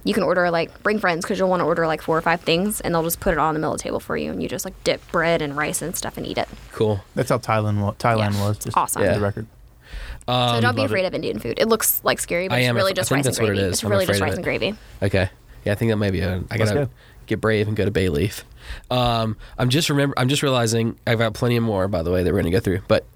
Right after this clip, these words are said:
Speaker 2: I'm just realizing we talked about the nasty takeout Chinese,
Speaker 1: Mm-hmm.
Speaker 2: but I don't think we talked about the good Chinese.
Speaker 1: Oh, what I was gonna say is chai on fat.
Speaker 2: You did talk about
Speaker 1: It's
Speaker 2: that.
Speaker 1: like
Speaker 2: Sorry.
Speaker 1: dumplings and, like, noodles and
Speaker 2: That's right.
Speaker 1: all that
Speaker 2: You did
Speaker 1: the
Speaker 2: say
Speaker 1: way,
Speaker 2: that.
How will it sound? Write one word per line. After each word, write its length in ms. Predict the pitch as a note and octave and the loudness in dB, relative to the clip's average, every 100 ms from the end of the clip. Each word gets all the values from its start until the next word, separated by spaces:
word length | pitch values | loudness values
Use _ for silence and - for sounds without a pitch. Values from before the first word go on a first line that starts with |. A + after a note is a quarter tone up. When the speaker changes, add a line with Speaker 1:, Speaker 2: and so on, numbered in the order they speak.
| - | -4
Speaker 2:
I'm 80 | A2+ | -2
just 120 | A#2+ | 0
realizing 360 | C3 B2 A#2 A2+ | 2 2 2 0
we 100 | A2 | 0
talked 220 | C3 A#2 | 0 0
about 280 | A#2 A#2 G2+ - - - - | 0 0 0 -4 -20 -16 -10
the 440 | G#2+ A#2 A2+ A2+ | -2 0 2 2
nasty 460 | A2 A2 A#2+ - A2+ | 2 2 2 0 0
takeout 420 | - A#2 A2+ G2 | 0 2 2 0
Chinese, 520 | - F#2+ E2 G#2 - - | 0 0 2 0 -2 0
Speaker 1:
Mm-hmm. 240 | A3 F#3 G3+ - | 0 2 -2 -6
Speaker 2:
but 100 | - | -2
I 40 | A2+ | 0
don't 120 | A2+ | 0
think 120 | A#2 | 0
we 60 | A#2 | 0
talked 200 | A2+ G#2 | 0 0
about 280 | A2 F2+ - - - - - - - | 0 0 -2 -12 -20 -20 -20 -20 -4
the 60 | G2 | 2
good 160 | A2 | 4
Chinese. 460 | G2 E2 C#2 - - | 4 2 0 -4 -2
Speaker 1:
Oh, 140 | C#4 G3 | 0 0
what 180 | F#3+ A3 | 0 0
I 60 | |
was 120 | G#3 G#3 | 0 -2
gonna 200 | A3+ A3 | -2 0
say 360 | F#3+ F3+ E3+ - | 0 0 0 -2
is 140 | F#3 F#3 | -2 0
chai 220 | F#3+ E3+ | 0 0
on 100 | E3+ | 0
fat. 200 | - - - - | 0 0 -6 -14
Speaker 2:
You 120 | - G#2+ | -6 0
did 200 | B2 A2+ | 2 2
talk 120 | G#2 | 0
about 100 | G2 | 0
Speaker 1:
It's 80 | G#2 | 2
Speaker 2:
that. 80 | F#3+ | 0
Speaker 1:
like 100 | - | 2
Speaker 2:
Sorry. 180 | A2 G2 | 2 4
Speaker 1:
dumplings 480 | G#3+ G3+ F3+ F#3 | 2 0 -2 0
and, 160 | - F3 | -2 0
like, 260 | E3+ E3+ - - - - - - | 0 -2 -4 -20 -20 -20 -20 -6
noodles 540 | G3+ G3+ F#3 E3+ E3+ - | -2 0 0 -2 -2 0
and 60 | |
Speaker 2:
That's 140 | C#3 C3 | 2 2
right. 140 | G2+ | 0
Speaker 1:
all 80 | - | 0
that 60 | |
Speaker 2:
You 60 | A#2+ | 0
did 120 | A#2 | 2
Speaker 1:
the 40 | - | 2
Speaker 2:
say 60 | A2+ | 2
Speaker 1:
way, 40 | |
Speaker 2:
that. 180 | F2 | 0